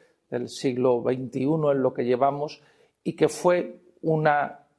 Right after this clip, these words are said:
dignísima sucesión al largo pontificado de Juan Pablo segundo, y como una preparación, como un adviento, como una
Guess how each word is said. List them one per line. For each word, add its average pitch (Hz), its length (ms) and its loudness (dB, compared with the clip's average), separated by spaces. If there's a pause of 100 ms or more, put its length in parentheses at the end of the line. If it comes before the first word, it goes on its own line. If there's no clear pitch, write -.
dignísima 143 1080 0
sucesión 156 760 0 (320)
al 131 380 0 (180)
largo 151 320 0
pontificado 139 840 -2
de 127 60 2
Juan 123 280 -4
Pablo 127 300 0
segundo, 147 640 0 (280)
y 135 80 -4
como 139 240 0
una 170 180 2
preparación, 151 800 0
como 143 220 -6
un 147 60 0
adviento, 143 720 -2
como 123 240 -4
una 135 460 -2